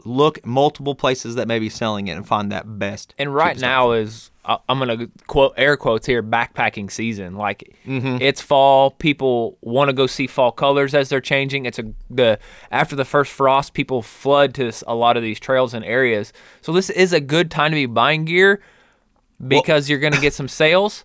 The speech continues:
Speaker 1: <laughs> People are.
Speaker 2: Yeah.
Speaker 1: And I'm gonna tell you, some of these items I own, I personally own some of these items. Also, some of these items that you're gonna look up, they are out of stock.
Speaker 2: Yeah.
Speaker 1: And they're, and a lot of them's like, "We'll be selling again in September." Like,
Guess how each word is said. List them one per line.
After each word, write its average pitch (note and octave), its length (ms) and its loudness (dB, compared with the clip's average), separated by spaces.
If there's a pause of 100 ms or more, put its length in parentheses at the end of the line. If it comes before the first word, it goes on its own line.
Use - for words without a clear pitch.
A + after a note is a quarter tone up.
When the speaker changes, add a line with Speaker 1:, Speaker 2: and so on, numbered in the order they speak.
Speaker 1:
<laughs> - 80 -20
People F#3+ 280 2
are. A3+ 460 2
Speaker 2:
Yeah. B2+ 320 0
Speaker 1:
And B2+ 100 2
I'm E3 120 2
gonna F#3 120 2
tell - 180 2
you, D#3+ 140 4
some D#3 280 0
of E3 60 -2
these D3 140 -2
items C3+ 360 0 (100)
I B2 520 0 (120)
own, C#3+ 440 2 (1040)
I A#2+ 120 2
personally D#3 380 0
own C3+ 120 0
some A#2 180 -6
of - 20 -4
these G2+ 100 -6
items. G#2+ 320 -4
Also, C#3 400 2
some C#3+ 220 -4
of D#3 60 -2
these B2+ 120 -2
items A2+ 420 -2
that A2 120 -4
you're G#2+ 140 -2
gonna A2 120 -4
look A2+ 160 -4
up, C3 280 0 (720)
they A#2+ 180 4
are A#2+ 100 6
out A2 100 2
of G2 60 -8
stock. - 360 -6 (420)
Speaker 2:
Yeah. - 180 -16 (280)
Speaker 1:
And A2+ 140 -2
they're, A2+ 160 -2
and A#2 220 -2
a F#2+ 40 -8
lot A#2 200 2
of C3 60 2
them's A#2 80 -6
like, A#2 200 -2
"We'll C3 140 2
be B2 100 -2
selling B2 380 -2
again A2+ 200 -4
in G#2+ 80 -6
September." G#2+ 560 -4
Like, G2 300 -6